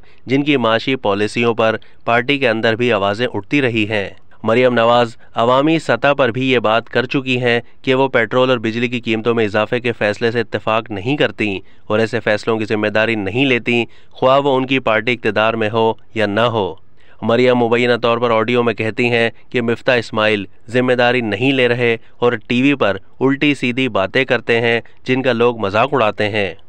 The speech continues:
मुबैना क्लिप में मरियम नवाज ने वज़ीर ख़जाना के बारे में कहा कि उसे पता नहीं कि ये क्या कर रहा है, इसने बहुत मायूस किया,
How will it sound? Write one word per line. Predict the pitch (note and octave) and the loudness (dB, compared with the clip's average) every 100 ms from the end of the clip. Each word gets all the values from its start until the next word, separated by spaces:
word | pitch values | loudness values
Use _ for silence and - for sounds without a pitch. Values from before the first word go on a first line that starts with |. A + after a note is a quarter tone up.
| - - | -14 -2
मुबैना | B2 C#3 D#3 E3+ | 2 4 4 4
क्लिप | E3 D3 D3+ | 2 2 2
में | D3 | 2
मरियम | B2 B2+ B2 | 2 2 2
नवाज | A2 A2+ A#2 | 4 4 2
ने | A#2+ | 2
वज़ीर | A2 A#2 A#2 | 2 2 0
ख़जाना | A2+ G#2+ A2 A2+ | 0 2 2 2
के | A2+ | 2
बारे | G#2 G#2+ | 2 2
में | G#2+ | 0
कहा | G#2 G2+ A2 F#2+ - - | 0 0 0 -2 -8 -6
कि | - | 0
उसे | C3+ C3 C#3 | 2 2 0
पता | A2 G#2+ A2+ | 0 2 2
नहीं | A2 A#2 A#2 - - | 2 2 0 -4 -6
कि | C3+ | 0
ये | B2+ C3 | 2 0
क्या | - B2 C3+ | 0 0 2
कर | B2 | 2
रहा | G#2+ A2 G#2+ | 0 0 0
है, | G#2+ G2 E2 - - - | 0 -2 -4 -16 -20 -4
इसने | C3+ C3 C#3 | -2 2 2
बहुत | A2+ B2+ | 2 2
मायूस | A#2 G#2+ A#2+ B2+ | 2 2 2 0
किया, | B2+ A#2 A2+ | 0 4 4